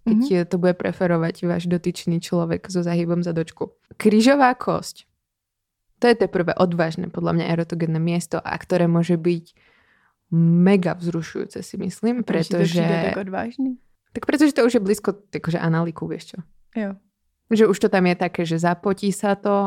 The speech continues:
Speaker 1: a
Speaker 2: Mm.
Speaker 1: keď nie sme ako úplne vysprchovaní a nepoznáme sa tak dlho, tak úplne neviem, či chcem niekomu láskať krížovú kosť.
Speaker 2: Mm.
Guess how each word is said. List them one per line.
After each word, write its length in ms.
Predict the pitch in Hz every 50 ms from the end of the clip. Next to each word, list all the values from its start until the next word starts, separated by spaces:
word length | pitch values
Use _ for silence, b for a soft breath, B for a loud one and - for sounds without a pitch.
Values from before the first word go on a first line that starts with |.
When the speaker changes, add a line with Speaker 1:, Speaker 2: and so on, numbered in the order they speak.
| 196 196 190
Speaker 1:
a 240 | 180 - 220 214 208
Speaker 2:
Mm. 80 | 208 208
Speaker 1:
keď 120 | 208 185 180
nie 140 | 180 175 170
sme 240 | - 190 180 170 165
ako 160 | - 170 165 160 180
úplne 400 | 170 - - 180 170 170 170 170
vysprchovaní 880 | 170 - - - - - - 180 170 170 170 170 170 170 165 165 165 - -
a 400 | 156 156 156 151 160 165 175 - 180
nepoznáme 560 | 185 185 180 170 170 - 180 175 175 165 165 165
sa 160 | - 175 170
tak 160 | 165 165 170
dlho, 320 | 165 170 175 170 185 180 175
tak 140 | - 175 - -
úplne 320 | 180 - 190 190 202 208 208
neviem, 240 | 202 196 185 180
či 80 | 170 -
chcem 140 | 180 - 180 175
niekomu 520 | 175 170 180 - 190 185 175 170 165 165
láskať 560 | - 175 180 170 170 175 - - - 165 - -
krížovú 480 | - 170 180 180 180 175 165 170 165
kosť. 480 | - - 170 160 160 - - - - _ _ _ _ _ _ 214
Speaker 2:
Mm. 280 | 226 220 214 202 202